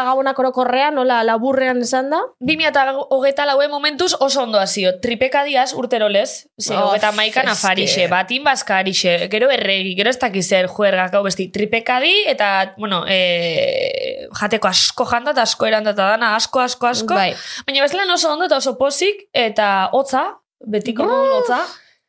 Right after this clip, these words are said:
Speaker 2: Baina ondo, ondo darigu.
Speaker 1: Mhm,
Speaker 2: Etxin
Speaker 1: bai.
Speaker 2: familian ondo.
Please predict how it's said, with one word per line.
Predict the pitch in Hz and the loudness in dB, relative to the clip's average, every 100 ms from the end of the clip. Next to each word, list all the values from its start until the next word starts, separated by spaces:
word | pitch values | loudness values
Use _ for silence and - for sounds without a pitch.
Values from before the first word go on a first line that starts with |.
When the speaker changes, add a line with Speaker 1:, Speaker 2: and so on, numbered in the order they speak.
| _ _ _ - | _ _ _ -4
Speaker 2:
Baina | 330 339 | 0 0
ondo, | 392 349 359 - | 2 0 0 -10
ondo | 311 330 | -4 0
darigu. | 247 220 208 240 | 0 0 -2 -2
Speaker 1:
Mhm, | 247 247 233 233 | 0 -2 -2 -4
Speaker 2:
Etxin | - 233 | -2 0
Speaker 1:
bai. | 247 | 0
Speaker 2:
familian | 233 254 285 302 | -2 -4 -4 -2
ondo. | 226 196 196 | -2 -2 -2